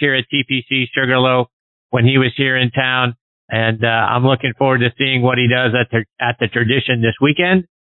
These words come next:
And then as that shoulder continues to heal up, I got a feeling we're gonna see Scott at the top of leaderboards on the Champions Tour again here really soon. So hopefully a little bit later this summer, we get the opportunity to catch up with him, see how he's feeling,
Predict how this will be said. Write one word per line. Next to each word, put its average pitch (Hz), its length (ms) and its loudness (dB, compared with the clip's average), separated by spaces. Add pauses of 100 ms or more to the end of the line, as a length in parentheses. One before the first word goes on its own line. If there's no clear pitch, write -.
(180)
And 127 180 4
then 139 180 2
as 131 340 0
that 156 180 0 (100)
shoulder 160 380 2 (100)
continues 160 520 2
to 156 80 -2
heal 147 300 2
up, 151 240 0 (480)
I 127 140 -2
got 202 160 -2
a 180 60 0
feeling 180 280 2
we're 160 120 6
gonna 156 220 2
see 147 200 2
Scott 135 260 -2
at 117 100 -2
the 117 120 -20
top 123 200 -2
of 113 80 -2
leaderboards 104 540 2 (380)
on 113 160 2
the 110 180 2
Champions 113 480 -4
Tour 107 220 2
again 104 320 -2
here 107 220 2
really 104 400 2
soon. 104 320 2
So 104 220 0 (260)
hopefully 143 400 0
a 127 80 4
little 127 180 2
bit 117 160 2
later 120 240 2
this 110 240 0
summer, 117 220 2
we 107 140 2
get 110 180 -2
the 113 100 0
opportunity 107 760 0 (300)
to 113 60 -6
catch 117 360 -4
up 107 120 -4
with 107 80 2
him, 104 200 2
see 117 100 -4
how 110 180 0
he's 104 160 -4
feeling, 110 340 0